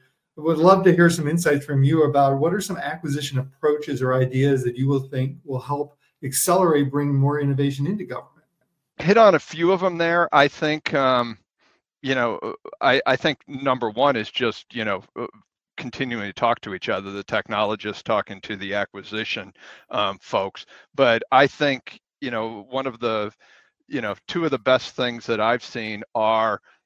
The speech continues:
Speaker 2: you know, again, Maria, Maria talked on it earlier, and I was glad to hear her say this, a lot of the small projects you can take,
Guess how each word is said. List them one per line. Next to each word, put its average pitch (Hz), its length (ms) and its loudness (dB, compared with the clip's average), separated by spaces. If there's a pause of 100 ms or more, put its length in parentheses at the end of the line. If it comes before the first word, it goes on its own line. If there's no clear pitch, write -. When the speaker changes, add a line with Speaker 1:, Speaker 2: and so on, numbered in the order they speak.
Speaker 2:
you 113 80 -10
know, 107 140 -4
again, 120 320 -8
Maria, 113 480 -4
Maria 117 300 -2
talked 123 360 -2
on 113 140 -4
it 104 100 -10
earlier, 120 320 -2
and 107 80 -8
I 107 60 -6
was 95 100 -14
glad 110 220 -4
to 107 100 -6
hear 110 160 -4
her 104 60 -6
say 120 240 -4
this, 117 300 -8
a 117 60 -4
lot 123 220 0
of 110 100 -6
the 107 120 -6
small 127 640 0 (280)
projects 113 560 -2
you 104 120 -12
can 101 240 -16
take, - 360 -10